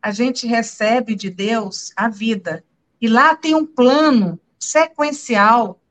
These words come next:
para que a gente passe por um caminhar de melhorias. Só que a gente esquece,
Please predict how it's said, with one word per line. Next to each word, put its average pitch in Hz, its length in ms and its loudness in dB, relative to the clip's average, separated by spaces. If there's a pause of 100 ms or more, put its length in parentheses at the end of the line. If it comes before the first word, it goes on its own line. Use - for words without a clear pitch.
para 220 140 -6
que 254 180 -4
a 247 120 2
gente 226 720 -4 (1120)
passe 294 440 -2
por 233 180 -2
um 226 80 0
caminhar 214 680 -2 (420)
de 254 380 -8 (140)
melhorias. 226 1040 0 (180)
Só 370 240 0
que 381 80 -10
a 370 60 0
gente 381 180 -10
esquece, - 680 -4